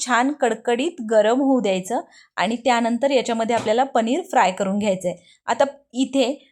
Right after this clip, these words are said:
पनीर हैदराबादी मसाला बनवण्यासाठी मी पनीर असं थोडंसं लांबसर कापून घेतलेलं आहे. तुम्हाला जशा आकारात आवडत असेल, तशा आकारात तुम्ही कापलं तरी काही हरकत नाही.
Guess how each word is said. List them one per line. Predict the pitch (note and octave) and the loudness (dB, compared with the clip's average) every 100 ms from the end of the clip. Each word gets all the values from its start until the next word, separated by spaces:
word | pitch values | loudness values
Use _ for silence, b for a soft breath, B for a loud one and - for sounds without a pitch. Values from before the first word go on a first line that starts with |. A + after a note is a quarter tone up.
| _ - | _ 0
पनीर | C4 C#4+ | 2 2
हैदराबादी | F4+ D#4 C4+ C4 C4+ C4 | 0 0 2 2 2 2
मसाला | C4 C4 C4 | 0 2 2
बनवण्यासाठी | C4 A#3+ A#3+ B3+ B3+ B3+ | 2 0 0 0 -2 -2
मी | B3+ C4+ - _ _ - | 0 -2 -4 _ _ -2
पनीर | A#3+ B3 C4+ - | 0 0 -2 -4
असं | A3 B3+ E4+ b b b _ _ | -4 -2 -2 b b b _ _
थोडंसं | C4+ D4 F4 F4+ | 2 2 2 0
लांबसर | E4 A#3 A#3 A#3+ C4+ | 4 4 2 0 0
कापून | C4+ B3+ - A3+ | 4 2 2 -4
घेतलेलं | A#3 A3 G#3+ G#3+ | -4 -2 0 0
आहे. | A3+ | 0
तुम्हाला | C#4 C4 C4+ C#4 | -2 0 2 2
जशा | B3+ A#3+ C#4+ | 2 0 0
आकारात | D#4 D4 B3+ B3 | 0 2 2 2
आवडत | A#3 G#3+ G#3+ | 2 0 -2
असेल, | A3+ B3+ D4+ | -2 -4 0
तशा | A3+ A3+ C4+ | -2 2 0
आकारात | C#4 A#3+ B3 | 2 0 0
तुम्ही | B3+ B3+ | -2 -2
कापलं | B3+ G#3+ A3+ C#5 - | 0 0 0 0 0
तरी | C4 | 0
काही | - A3+ A3 | 0 -2 0
हरकत | G3 F#3 F3+ | -2 -4 -8
नाही. | D#3+ | -8